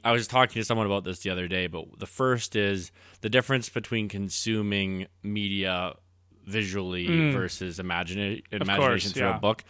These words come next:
Speaker 1: One is a far more enriching experience in a lot of ways, I think,
Speaker 2: Mm-hmm.
Speaker 1: because it's an active participation. I think you can actively participate in T V, but it's a lot harder.
Speaker 2: Right.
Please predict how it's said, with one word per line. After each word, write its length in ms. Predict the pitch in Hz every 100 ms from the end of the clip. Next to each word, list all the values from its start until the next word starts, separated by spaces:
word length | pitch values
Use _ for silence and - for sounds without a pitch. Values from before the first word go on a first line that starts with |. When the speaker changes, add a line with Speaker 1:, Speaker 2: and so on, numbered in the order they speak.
| - - 117
Speaker 1:
One 300 | 113 123 131
is 240 | 120 107
a 180 | 113 104
far 500 | 92 - 107 107 107
more 520 | 104 101 101 104 101
enriching 540 | 95 98 101 - 95 92
experience 1040 | 87 - - 95 95 98 90 - - - -
in 80 | 101
a 60 | 98
lot 220 | 90 90
of 80 | 87
ways, 240 | 92 98
I 100 | 110
think, 340 | - 135 143 -
Speaker 2:
Mm-hmm. 340 | 120 131 113
Speaker 1:
because 260 | 113 117 95
it's 140 | 90
an 120 | 95 -
active 800 | 82 92 - 107 101 101 - - -
participation. 800 | 98 98 - 80 90 90 113
I 80 | 123
think 160 | 156 170
you 80 | 123
can 160 | 104 -
actively 520 | 95 101 - 101 101
participate 540 | - 90 95 98 107 101
in 80 |
T 140 | 85 104
V, 140 | 113
but 180 | 104 87
it's 100 | 87
a 80 | 87
lot 360 | 80 85 82
harder. 480 | - 85 92 127 139 _ -
Speaker 2:
Right. 240 | 135 117